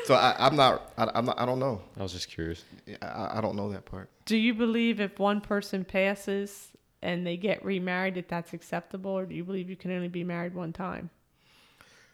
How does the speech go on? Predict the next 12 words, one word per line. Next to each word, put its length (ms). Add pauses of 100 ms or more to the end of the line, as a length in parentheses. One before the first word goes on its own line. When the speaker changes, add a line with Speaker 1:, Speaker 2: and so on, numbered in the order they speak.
(260)
Speaker 1:
I, 360
I 120
believe 520
if 360 (420)
a 80
spouse 360
passes, 720 (400)
that 340
you're 480 (320)
free 400
to 460
remarry. 580